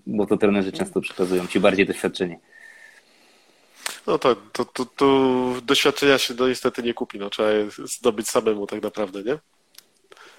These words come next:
Speaker 1: Potwierdzam.
Speaker 2: Dobrze,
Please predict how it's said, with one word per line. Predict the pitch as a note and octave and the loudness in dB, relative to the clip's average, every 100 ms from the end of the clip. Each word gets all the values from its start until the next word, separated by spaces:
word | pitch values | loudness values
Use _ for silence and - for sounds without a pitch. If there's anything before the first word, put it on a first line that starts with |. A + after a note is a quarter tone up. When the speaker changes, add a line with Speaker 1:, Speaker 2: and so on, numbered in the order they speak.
| _ - - | _ -12 0
Speaker 1:
Potwierdzam. | A2 - G2+ F2 F2+ - - - - _ _ _ _ - - A#2+ - - - - - | 2 4 2 2 -8 -10 -20 -20 -20 _ _ _ _ -20 -18 -18 -14 -14 -14 -16 2
Speaker 2:
Dobrze, | A#2 G2 | 2 2